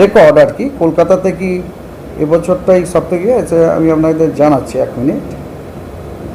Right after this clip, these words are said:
উনিশশো আটানব্বই সাল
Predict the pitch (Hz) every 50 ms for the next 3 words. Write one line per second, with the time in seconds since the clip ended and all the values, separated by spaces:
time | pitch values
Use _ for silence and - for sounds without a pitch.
0 | - - - - - - - - - - - - - - - - - - - -
1 | - - - - 165 185 226 - - - - 254 214 180 165 151 208 208 214 214
2 | 196 185 196 220 226 214 - - 190 185